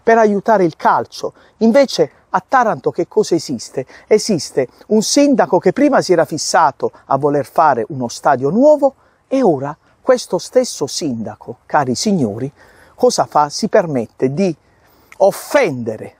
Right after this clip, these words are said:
una società. Perché a questo punto, io ripeto, non entro nel merito della, della condotta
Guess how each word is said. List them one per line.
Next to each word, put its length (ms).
una 200
società. 580
Perché 280
a 60
questo 340
punto, 260
io 80
ripeto, 360
non 180
entro 300
nel 180
merito 500
della, 560
della 400
condotta 880